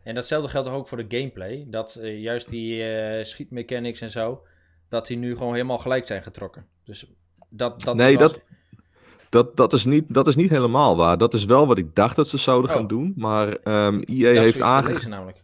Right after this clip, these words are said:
Speaker 1: ja.
Speaker 2: Nee, nee, nee. Ik, ehm, I A, eh, gaf, gaf aan van, joh, ehm, als we, we hebben die game, ehm,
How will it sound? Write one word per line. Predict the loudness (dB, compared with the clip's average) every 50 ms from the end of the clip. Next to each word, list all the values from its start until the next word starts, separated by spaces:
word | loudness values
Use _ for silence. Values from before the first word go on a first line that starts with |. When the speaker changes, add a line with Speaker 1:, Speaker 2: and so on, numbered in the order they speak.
| _ -18
Speaker 1:
ja. | -16 -16 -16 -16 _ _ _ _ _ _ _ _ _
Speaker 2:
Nee, | -2 0 2 2 4
nee, | 2 2
nee. | 2 2 2 2
Ik, | 2 0 -2
ehm, | -4 0 2 4 6 6 6 4 4 2 -2 -10 -14 -20 _ _
I | -6 -4 -2 0
A, | 2 2 2 0 0 -4 -6
eh, | -4 -2 -2 -2
gaf, | -2 0 0 0 0 -2 -4 -12 -18
gaf | -10 -6 -6 -4 -2 0
aan | 0 0 0 -2
van, | -2 -4 -2
joh, | 2 4 4 4 4 2 2
ehm, | 0 0 2 2 0 0 -2 -4 -6 -12 _ _ _
als | -8 -6 -4
we, | -4 -4 -4 -4 -2
we | 0
hebben | 0 0 0 0 -2
die | -4 -2
game, | 2 2 2 2 2 -2 -4 _ _ _ _ _ _ _ _ _ _ _ _ _ _ _ _ _
ehm, | -2 0 2 2 2 2 2 2 0 -2 -4